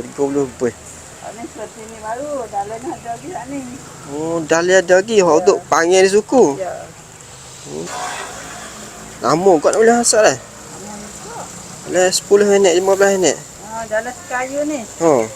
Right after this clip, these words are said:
Speaker 2: Cak-cak dengan pengajian.
Speaker 1: Oh.
Speaker 2: Lama ยี่สิบ, lima nasi, cak
Speaker 1: Lama
Speaker 2: dengan
Speaker 1: ยี่สิบ
Speaker 2: pengajian.
Speaker 1: nasi,ทุกคน
Speaker 2: เพราะว่าia jangan panggil lai rok, eh.
Speaker 1: Oh.
Speaker 2: Ini rok pisang baru ni, ini rok Penang.
Speaker 1: Oh, kau cakap rok dia.
Speaker 2: Ah, merah rok dia, merah. Rok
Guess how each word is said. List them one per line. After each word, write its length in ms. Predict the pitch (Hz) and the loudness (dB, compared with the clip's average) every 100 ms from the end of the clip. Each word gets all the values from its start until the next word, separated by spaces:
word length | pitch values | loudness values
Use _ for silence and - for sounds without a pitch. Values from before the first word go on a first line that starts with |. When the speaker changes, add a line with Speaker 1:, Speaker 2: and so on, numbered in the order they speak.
| - - | -10 -12
Speaker 2:
Cak-cak 320 | - - - 220 | -12 -16 -12 -12
dengan 140 | 233 | -12
pengajian. 520 | 226 240 214 202 185 170 - - - - | -16 -14 -14 -12 -12 -12 -18 -20 -18 -6
Speaker 1:
Oh. 600 | 170 208 208 214 214 214 165 | -2 2 4 4 4 4 2
Speaker 2:
Lama 120 | 117 220 | -2 -6
ยี่ 40 | 240 247 | -12 -14
สิ 40 | 226 | -14
บ, 20 | - - - 208 | -14 -18 -20 -18
lima 140 | 233 220 214 - 226 240 - | -14 -14 -14 -16 -14 -16 -16
nasi, 300 | 196 196 202 190 - | -16 -14 -12 -12 -12
cak 120 | 196 - | -12 -4
Speaker 1:
Lama 260 | 156 170 170 | -2 2 2
Speaker 2:
dengan 60 | 170 175 | 2 0
Speaker 1:
ยี่ 40 | 208 - | 0 2
สิ 20 | 139 | 0
บ 20 | |
Speaker 2:
pengajian. 100 | 135 | 0
Speaker 1:
nasi, 320 | 151 151 - 151 165 | 0 0 -2 -2 -2
ทุ 20 | |
ก 20 | - | -6
ค 20 | 143 | -6
น 20 | 127 | -6
Speaker 2:
เ 320 | - - - | -10 -20 -18
พ 20 | 220 | -14
ร 20 | |
า 20 | |
ะ 20 | 220 | -8
ว่ 20 | 240 | -8
า 20 | 214 | -8
ia 80 | 214 214 | -10 -14
jangan 140 | 208 202 | -16 -14
panggil 320 | 202 208 202 202 196 | -14 -14 -12 -8 -8
lai 80 | 180 185 | -8 -8
rok, 120 | 233 180 180 | -8 -8 -12
eh. 40 | 165 - - - - - - - | -12 -16 -16 -14 -16 -16 -16 -14
Speaker 1:
Oh. 80 | - | -8
Speaker 2:
Ini 120 | 139 156 | -2 0
rok 80 | 170 359 285 | 2 2 0
pisang 240 | 262 220 233 | -2 -4 -2
baru 200 | 254 294 311 | -6 -4 -4
ni, 100 | 269 | -6
ini 260 | 339 269 285 | -10 -10 -8
rok 120 | 269 311 | -10 -10
Penang. 320 | 285 285 - 165 | -10 -10 -2 2
Speaker 1:
Oh, 320 | 196 226 226 214 | 6 8 8 6
kau 100 | 214 - | 4 4
cakap 260 | 202 208 214 | 4 6 6
rok 140 | 226 175 165 | 4 4 4
dia. 160 | 175 | 6
Speaker 2:
Ah, 80 | 147 127 - 104 208 | 4 0 -8 -12 -12
merah 320 | - 220 226 220 | -10 -8 -8 -6
rok 100 | 214 208 | -8 -10
dia, 100 | 214 | -14
merah. 300 | 214 233 233 220 196 | -14 -10 -10 -10 -10
Rok 120 | 220 | -12